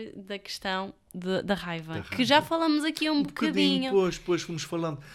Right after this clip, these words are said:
Speaker 2: A raiva, o, eu penso que o mais importante, hum, a, a dizer e pensar sobre a raiva é que a raiva é uma, é uma emoção humana,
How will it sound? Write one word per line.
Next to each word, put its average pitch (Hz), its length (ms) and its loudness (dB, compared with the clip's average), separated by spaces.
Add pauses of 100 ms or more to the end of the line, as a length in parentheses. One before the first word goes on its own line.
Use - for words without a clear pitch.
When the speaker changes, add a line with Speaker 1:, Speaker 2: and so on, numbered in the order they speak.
(200)
Speaker 2:
A 139 100 -2
raiva, 151 520 -4
o, 156 500 -10 (400)
eu 143 120 -6
penso 180 280 -6
que - 160 -20
o 135 160 -10
mais 143 320 -4
importante, 127 520 -8
hum, 98 800 -4 (520)
a, 98 1040 -4
a - 20 -14 (340)
dizer 107 680 -2
e 110 80 0
pensar 107 460 -6
sobre 101 260 -8
a 95 60 -4
raiva 131 320 -4
é 123 40 0
que 123 140 -8
a 104 40 -6
raiva 117 280 -6
é 117 60 -2
uma, 117 260 -6
é 120 100 -4
uma 120 220 -2
emoção 107 560 -6
humana, 110 640 -2